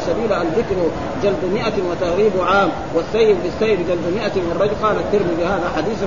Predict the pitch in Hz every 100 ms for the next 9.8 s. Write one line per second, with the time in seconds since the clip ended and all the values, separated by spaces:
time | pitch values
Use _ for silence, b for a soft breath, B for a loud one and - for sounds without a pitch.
0 | 170 160 123 - - 151 190 208 165 175
1 | 208 208 170 160 147 - - - 220 175
2 | 170 156 170 226 220 175 180 180 170 220
3 | 214 185 185 226 233 226 - - 180 156
4 | 233 208 185 220 202 190 185 196 175 180
5 | 208 214 180 160 214 190 170 160 220 208
6 | 170 190 180 185 214 208 185 170 185 170
7 | 170 226 214 175 - 220 180 165 - 214
8 | 175 190 190 170 208 196 170 170 185 151
9 | 139 - - - 175 175 208